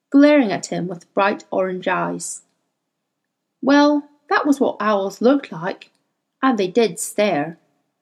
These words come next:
But Hester was right, and there was a hostility and suspicion in the demon that the man's faith showed nothing of. And then Lee saw something else.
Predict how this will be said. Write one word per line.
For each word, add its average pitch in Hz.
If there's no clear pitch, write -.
But 262
Hester 262
was 254
right, 175
and 190
there 214
was 277
a 294
hostility 214
and 180
suspicion 214
in 175
the 180
demon 175
that 190
the 185
man's 226
faith 190
showed 190
nothing 175
of. 165
And 208
then 277
Lee 226
saw 196
something 202
else. 175